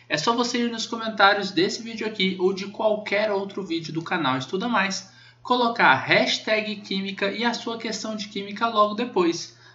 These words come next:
Você pode também mandar o seu nome completo pra que eu diga aqui quem foi que enviou essa questão. A questão de hoje foi enviada pelo Pedro Moura. Olha só, calcule a massa de hidróxido de sódio, N A O H,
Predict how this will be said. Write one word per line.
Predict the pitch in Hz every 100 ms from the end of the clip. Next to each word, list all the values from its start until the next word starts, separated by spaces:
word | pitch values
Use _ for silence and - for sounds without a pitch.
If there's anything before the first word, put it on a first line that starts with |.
| -
Você | -
pode | 320 269 240 -
também | 214 202 202
mandar | 196 190
o | 180
seu | - 180
nome | 165 156
completo | 160 202 196 240 226 226
pra | 214
que | 214 254
eu |
diga | 196 190 202
aqui | 185 190 190
quem | 226
foi | 233 220 214
que | 240
enviou | 233 247 196
essa | 190 190
questão. | 202 233 - 147 135 - - - - - -
A |
questão | 208 262 302 277
de | 247
hoje | 220 233
foi | 196 233
enviada | 226 202 202
pelo | 202 220 202
Pedro | 220 233
Moura. | 262 196 139 131 117 - - _
Olha | - 294 262
só, | - 123 - - - _
calcule | 240 294 - 294
a | 277
massa | 190 175 175 - 165
de | 147
hidróxido | 135 143 151 160 156 -
de | 131
sódio, | - 196 214 - 127 -
N | 143 135 123
A | 110
O | 123
H, | 190 185 202 202